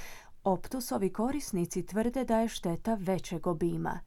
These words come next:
Korisnici ističu da im je situacija izazvala tjeskobu i uznemirenost, dok su neki pak drugi kazali da im je život bio u opasnosti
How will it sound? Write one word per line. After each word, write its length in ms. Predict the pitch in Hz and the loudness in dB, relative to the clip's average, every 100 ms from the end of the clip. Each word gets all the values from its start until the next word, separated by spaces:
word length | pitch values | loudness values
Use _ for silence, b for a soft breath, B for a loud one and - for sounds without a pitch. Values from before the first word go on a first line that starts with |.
| - | -4
Korisnici 720 | 190 170 170 - 175 160 196 | 0 2 0 0 -2 0 0
ističu 460 | 240 - 277 - 220 | -2 -2 -4 -2 -2
da 100 | 196 | 0
im 140 | 185 | 2
je 100 | 185 | 0
situacija 680 | 180 208 208 196 226 - 214 | 0 -2 0 0 0 0 0
izazvala 560 | 208 208 170 185 175 170 | 2 0 0 2 2 0
tjeskobu 760 | - 196 - - 170 160 185 - | 0 -2 -2 -2 -2 0 -2 0
i 160 | 185 | -2
uznemirenost, 1000 | 185 - 240 262 196 165 165 170 170 - B B B B - | -2 -2 -2 0 0 0 0 -2 -2 -6 B B B B -4
dok 180 | 247 | -2
su 100 | 277 | 4
neki 260 | 247 240 247 | 4 4 2
pak 220 | 226 190 | 2 2
drugi 360 | 156 196 247 302 | 2 0 0 0
kazali 520 | 233 226 220 233 220 | 2 2 4 2 4
da 120 | 208 | 4
im 120 | 202 | 4
je 120 | 196 165 | 4 2
život 400 | 185 233 247 180 | 0 0 0 0
bio 280 | 202 196 | 2 2
u 160 | 175 170 | 4 2
opasnosti 880 | 175 226 240 - 175 160 - 180 | 2 2 2 0 -2 -2 -2 0